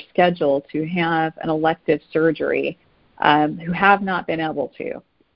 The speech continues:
And so as such, we have this huge number of people who are going to need to be getting in and, and, and be seen by their healthcare provider and scheduled for surgery.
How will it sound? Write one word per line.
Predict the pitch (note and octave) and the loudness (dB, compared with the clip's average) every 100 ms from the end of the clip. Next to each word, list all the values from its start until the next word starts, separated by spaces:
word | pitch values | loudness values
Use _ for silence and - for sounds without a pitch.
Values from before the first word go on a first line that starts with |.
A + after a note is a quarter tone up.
| _ | _
And | - D#3+ D#3+ | -4 -4 0
so | E3+ D#3 D#3+ D#3 - | 2 2 2 -2 -2
as | G3+ B3 | 0 0
such, | F#3 F3 | -2 -2
we | E3+ | -6
have | E3 D#3+ D#3 - | -4 -4 -2 0
this | D3+ D3+ _ _ _ _ | 0 -2 _ _ _ _
huge | - C#4+ - - | -2 -2 -4 -4
number | F#3+ F#3 F3+ | -2 2 2
of | D#3+ - | 0 0
people | E3+ D#3 D3 D3 | -4 0 -2 0
who | D3+ | -2
are | D3 | 0
going | D3 F3 G3 G3 | 0 0 0 -2
to | F3 | -2
need | D#3+ D#3 D3+ | -2 -2 -2
to | E3+ | -2
be | D3+ | -2
getting | E3 D#3 D3+ | 0 0 2
in | C#3+ C#3+ | 0 -2
and, | C#3+ - - | -6 -10 -10
and, | D3 C#3 | -10 -10
and | - C#3+ - _ - - | -12 -12 -14 _ -10 0
be | C#3+ C#3 B2+ - - | 2 2 -2 -6 0
seen | F#3+ F#3 F3+ | 0 2 2
by | D#3+ D#3 | 2 2
their | D3 C#3+ | 0 -2
healthcare | D#3 D3+ D3+ | -2 -4 -4
provider | D3+ D3 D3 C#3+ C#3 | -2 0 2 0 -2
and | D3 | -4
scheduled | - D3 D3 C#3+ - | 0 0 0 -2 -4
for | |
surgery. | C#3 C#3+ C#3+ - - - | -4 -2 -2 0 -2 -2